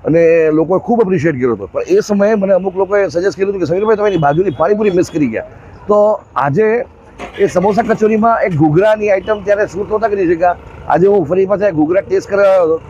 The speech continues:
ત્યારે ખબર પડી કે એ દુકાન થોડી લેટ ખુલવાની છે, એ, એ કાર્ટ થોડી લેટ ખુલવાની છે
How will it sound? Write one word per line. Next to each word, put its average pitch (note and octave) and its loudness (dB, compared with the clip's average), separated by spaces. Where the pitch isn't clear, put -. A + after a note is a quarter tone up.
ત્યારે G3+ 0
ખબર A3 2
પડી A3+ 0
કે G#3+ 0
એ A3 0
દુકાન G#3 0
થોડી G#3+ 2
લેટ G#3+ 2
ખુલવાની G#3 0
છે, F3 -2
એ, E3+ 0
એ - 2
કાર્ટ F3+ 0
થોડી G3 0
લેટ G3 0
ખુલવાની F#3 -2
છે D#3 0